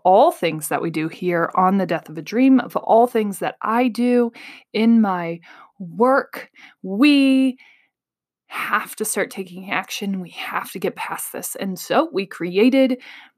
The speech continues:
Greatness Grounding, and Greatness Grounding really just allows us to confidently speak to how great we are. It's important. Uh, so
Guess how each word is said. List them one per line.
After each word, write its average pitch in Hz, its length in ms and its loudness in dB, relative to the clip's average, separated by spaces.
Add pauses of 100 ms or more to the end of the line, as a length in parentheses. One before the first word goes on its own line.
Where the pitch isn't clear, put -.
(640)
Greatness 214 440 2
Grounding, 202 800 0 (100)
and 202 640 -2 (400)
Greatness 220 380 0
Grounding 202 340 -2
really 202 240 -4
just 190 240 -8
allows 185 380 -4
us - 320 -8 (340)
to 220 640 2 (460)
confidently 240 840 0 (100)
speak - 480 -12 (180)
to 175 600 -4 (260)
how - 180 -10
great 147 260 -6
we 87 140 -6
are. - 180 -16 (1300)
It's 185 260 2
important. 160 480 -8 (640)
Uh, 214 340 2
so 269 380 0